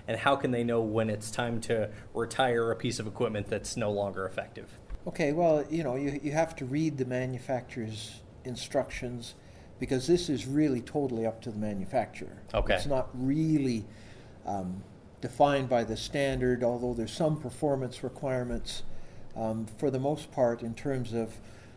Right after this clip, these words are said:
Speaker 2: you know, how much corrosion is too much, um, what to inspect for in terms of welds and so forth, how much wear is acceptable, that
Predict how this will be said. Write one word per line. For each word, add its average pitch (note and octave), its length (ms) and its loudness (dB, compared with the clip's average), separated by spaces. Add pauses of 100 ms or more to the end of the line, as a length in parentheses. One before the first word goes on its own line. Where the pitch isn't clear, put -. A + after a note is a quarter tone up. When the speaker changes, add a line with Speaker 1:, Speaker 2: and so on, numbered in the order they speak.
(180)
Speaker 2:
you B2 80 -4
know, A2+ 80 0
how G#2+ 180 -4
much A#2 260 -4
corrosion B2+ 520 2
is A2+ 160 -8
too C3+ 260 -4
much, - 640 -4 (100)
um, G#2 400 -4
what A#2 220 2
to C3 140 -4
inspect A#2+ 580 -2
for A#2+ 340 -2
in A2 100 -4
terms A#2 360 -4
of G#2+ 160 -10
welds A2+ 520 2
and A2 120 -6
so A2+ 200 -2
forth, A#2 260 -4
how A#2+ 120 0
much A2+ 240 -4
wear B2 360 4
is A2 180 -4
acceptable, A#2 680 -2 (380)
that C#3 240 0